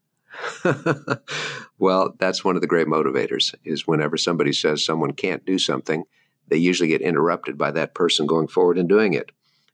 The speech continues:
So I think it's awesome. Uh, quotation that sticks out with me in, in our presentation here, she said, "Every individual has a responsibility to be her own can,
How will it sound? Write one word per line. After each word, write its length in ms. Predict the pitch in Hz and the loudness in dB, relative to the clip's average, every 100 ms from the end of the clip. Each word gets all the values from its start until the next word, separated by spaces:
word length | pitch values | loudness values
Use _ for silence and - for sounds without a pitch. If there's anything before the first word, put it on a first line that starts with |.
| - | -10
So 160 | - | -4
I 40 | 80 | -2
think 200 | 92 87 | -2 -2
it's 140 | - | -2
awesome. 360 | 82 76 - 60 _ _ - _ _ _ - | 0 0 -4 -8 _ _ -20 _ _ _ -8
Uh, 220 | 80 67 | -4 -2
quotation 500 | - 98 107 95 - | 0 0 2 0 0
that 60 | - | -2
sticks 300 | - 80 92 | 0 0 0
out 180 | 82 | 0
with 160 | 71 - | -2 -2
me 180 | 95 82 | 2 2
in, 120 | 71 | 0
in 180 | 71 82 | 0 -2
our 140 | 73 | -2
presentation 680 | - 82 76 73 95 95 69 | -2 -4 -4 -2 -2 0 -2
here, 180 | 73 64 | -2 -2
she 200 | - 82 | 0 0
said, 300 | - 73 - | 2 0 0
"Every 300 | 95 107 98 | 0 2 0
individual 640 | 101 92 82 87 78 - 76 | 0 0 2 2 2 0 0
has 240 | 85 78 | -2 -2
a 60 | 78 | 0
responsibility 1200 | 69 - 82 85 90 87 80 76 - 69 65 - _ _ _ _ _ | -2 -2 -2 -2 -2 0 2 0 -2 -2 -4 -6 _ _ _ _ _
to 100 | - | -4
be 220 | 80 90 | 2 2
her 240 | 87 80 - | 2 0 0
own 300 | 98 95 87 | 0 0 -2
can, 720 | - - 117 90 62 57 - | -4 -4 0 0 -2 -6 -14